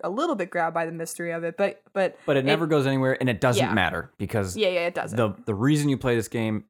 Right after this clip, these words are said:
Speaker 2: is 'cause the game is fun to play, which
Speaker 1: Right.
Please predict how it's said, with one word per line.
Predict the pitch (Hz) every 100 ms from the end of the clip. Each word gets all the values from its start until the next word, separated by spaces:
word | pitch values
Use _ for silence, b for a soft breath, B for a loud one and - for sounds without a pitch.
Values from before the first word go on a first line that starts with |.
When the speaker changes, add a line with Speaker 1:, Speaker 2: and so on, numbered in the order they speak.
| _
Speaker 2:
is | 98
'cause | - 85
the | - _
game | 104 104 101
is | 95
fun | - 92
to | 85
play, | 82 - - _ - _ _
which | 107 101
Speaker 1:
Right. | 135 - - -